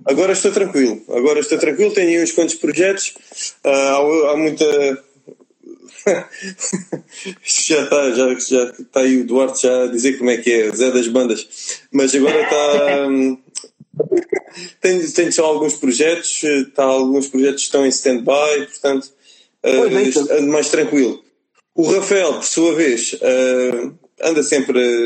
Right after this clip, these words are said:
Speaker 1: sempre a inventar também.
Speaker 2: É
Speaker 1: Eh,
Speaker 2: isso.
Speaker 1: portanto, ando, acho que é difícil batê-lo.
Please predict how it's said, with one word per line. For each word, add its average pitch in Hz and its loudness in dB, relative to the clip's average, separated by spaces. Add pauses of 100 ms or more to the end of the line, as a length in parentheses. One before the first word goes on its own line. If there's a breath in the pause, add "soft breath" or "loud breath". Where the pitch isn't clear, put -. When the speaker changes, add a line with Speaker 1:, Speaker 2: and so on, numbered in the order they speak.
(480)
Speaker 1:
sempre 135 -2
a 127 2
inventar 120 0
também. 117 0
Speaker 2:
É 165 -10 (560 loud breath)
Speaker 1:
Eh, 127 4
Speaker 2:
isso. 117 -6
Speaker 1:
portanto, 123 0 (720)
ando, 135 0 (540)
acho 139 0
que 165 2
é 156 2
difícil 160 0
batê-lo. 139 0